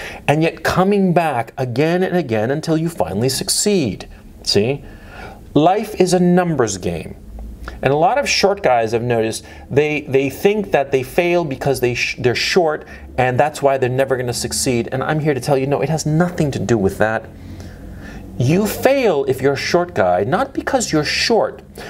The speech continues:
but because you give up. You can't give up. Mm-mm. Uh, you know, giving up is simply not an option, see? Especially if you're short, see? Because it's, it's the taller guys or the, the regular sized guys. Yeah, they give up,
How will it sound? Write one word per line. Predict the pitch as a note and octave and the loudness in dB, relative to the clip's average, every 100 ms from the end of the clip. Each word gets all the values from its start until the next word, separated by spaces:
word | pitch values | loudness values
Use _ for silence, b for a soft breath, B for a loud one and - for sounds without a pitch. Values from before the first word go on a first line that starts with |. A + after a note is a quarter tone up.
| B - | B -2
but | - | -2
because | - C3+ B2+ | 0 0 0
you | A#2 | -2
give | G2 B2 C3 | 0 0 2
up. | C3 - - - - - - | 0 -4 -14 -14 -18 -8 0
You | C3 | 2
can't | C#3+ E3 - | 2 0 2
give | F#2 E2 | 0 0
up. | - - - - - - - - | -4 -14 -20 -20 -20 -20 -20 -2
Mm-mm. | C#3 D#3 D#3+ G#2+ - - - - - - - | 0 2 0 -2 -6 -16 -20 -20 -20 -12 -2
Uh, | G#2 - E2 | 0 0 0
you | B2+ A2 | 0 0
know, | F#2 | 0
giving | G2 F#3+ G3+ E3+ | 2 2 4 0
up | G3+ | 0
is | - | -2
simply | - - F#3 C3+ | 0 0 0 0
not | G2+ D#3+ G#3+ | 2 2 2
an | D3 | 0
option, | C4+ - - - B B B B | -2 -6 -12 -14 B B B B
see? | - A#2+ - - | -2 -2 -2 -4
Especially | - C#4+ E4+ E4 | -2 0 2 2
if | A#3+ | 2
you're | A3 | -2
short, | - D#4+ D#3 - - - | 0 2 0 -4 -14 -20
see? | - E3+ F#3+ B B B | -2 -2 -2 B B B
Because | - C4 | 0 0
it's, | - A3 - | 0 -2 0
it's | G#3+ G#3+ | -2 0
the | A3+ | -2
taller | A3 - C#4 D4 C#4+ F3 | -2 0 2 2 2 0
guys | C3 G#2+ D2 E2 D3 | 2 2 0 -2 0
or | G#3+ G3 | 0 2
the, | F#3+ F3 | 0 2
the | E3+ | 0
regular | F3+ G#3+ C4 A3 | 2 0 0 -2
sized | - D3 B2 - | 0 0 0 0
guys. | A#2 E2 - - | 0 0 -4 -4
Yeah, | C4+ D4 | -2 0
they | A3 A#3+ | 0 0
give | A#3+ F3+ | 0 2
up, | C#3+ - | 0 -2